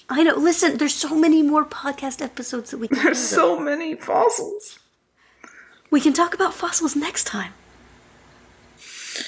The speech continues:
Speaker 2: <sighs> Fine. So what did we learn today?
Speaker 1: Um, I learned that everything that I remember isn't necessarily at all what happened,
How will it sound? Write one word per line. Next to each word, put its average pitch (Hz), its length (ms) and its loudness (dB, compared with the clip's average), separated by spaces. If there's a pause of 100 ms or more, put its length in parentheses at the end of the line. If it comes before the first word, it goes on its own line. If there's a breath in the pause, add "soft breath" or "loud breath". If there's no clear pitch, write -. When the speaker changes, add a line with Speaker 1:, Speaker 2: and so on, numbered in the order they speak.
(380 loud breath)
Speaker 2:
<sighs> - 20 -8 (1500 loud breath)
Fine. - 320 -6 (1200)
So - 160 0
what 208 180 4
did 208 140 4
we 185 140 0
learn 160 260 0
today? - 400 -6 (920 loud breath)
Speaker 1:
Um, 202 600 0 (420)
I 190 140 4
learned 208 420 4 (140)
that 170 580 4 (460)
everything 208 500 -2
that 185 120 0
I 185 80 4
remember 180 800 -2 (460 loud breath)
isn't 185 280 2
necessarily 175 800 2
at - 220 0
all 165 320 4
what 165 180 0
happened, 165 600 0